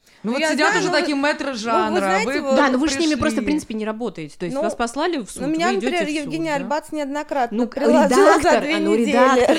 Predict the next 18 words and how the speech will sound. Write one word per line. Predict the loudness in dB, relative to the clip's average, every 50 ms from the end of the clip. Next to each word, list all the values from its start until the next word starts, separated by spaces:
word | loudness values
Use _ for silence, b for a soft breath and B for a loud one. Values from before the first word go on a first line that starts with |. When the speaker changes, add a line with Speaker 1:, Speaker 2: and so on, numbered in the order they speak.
| 2
Speaker 3:
да, | 2 2 2
Speaker 1:
<laughs> | 4 4
Speaker 3:
редактор | 2 2 2 2 2 0 2
может | 2 2 2 0 -2 -6
прикладывать | -6 -6 -4 -4 -4 -4 -6 -6
как | -8 -10 -10
угодно, | -10 -8 -6 -6 -4 -2 -2 -2
э, | -2 -2 -4 -4 -4 -4 -2 -2 -4
э, | -4
в | -4 -6 -6
этом | -8 -8 -10
смысле, | -8 -6 -6 -6 -4 -4 -4
ну, | -2 -2 -4
как | -4 -8 -10 -10
бы, | -10 -12 -12
если | -12 -14 -16 -16
такой | -16 -16 -14 -12 -12
редактор. | -10 -10 -10 -10 -10 -12 -14 -20